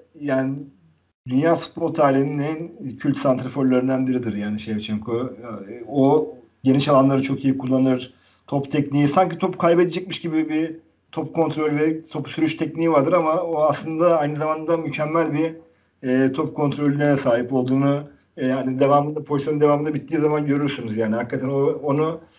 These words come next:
ya o dağınık savruk görüntüsü içinde, e, kendi içinde aslında bir dengeye de sahip bir oyuncuydu. E, tekrar bunu, yani onu bu futbol sahnesinde görmek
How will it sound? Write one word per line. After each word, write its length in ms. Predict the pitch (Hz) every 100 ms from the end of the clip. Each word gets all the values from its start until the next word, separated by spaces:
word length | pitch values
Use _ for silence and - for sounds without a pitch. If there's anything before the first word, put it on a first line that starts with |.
| _
ya 100 | 127
o 300 | 151 156 165 - -
dağınık 380 | 135 139 156 -
savruk 360 | 156 139 160 -
görüntüsü 400 | 156 143 - 160
içinde, 360 | - 147 156 180 160 151 - 156
e, 200 | 139 -
kendi 300 | 139 143 170
içinde 560 | - 139 147 196 202 - _ _ _
aslında 320 | 143 131 170
bir 100 | 151
dengeye 340 | 147 151 156 160
de 80 | 143
sahip 360 | 131 113 113
bir 60 | 127
oyuncuydu. 640 | 110 110 107 110 175 214 - _ _ _ _
E, 340 | 143 135 135 135
tekrar 360 | 175 170 180 160
bunu, 360 | 170 - 180 - _
yani 200 | 151 127
onu 500 | 131 127 147 160 156 -
bu 260 | 143 151
futbol 320 | 139 170 160 151
sahnesinde 560 | 147 139 135 143 147
görmek 580 | 139 139 139 147 - -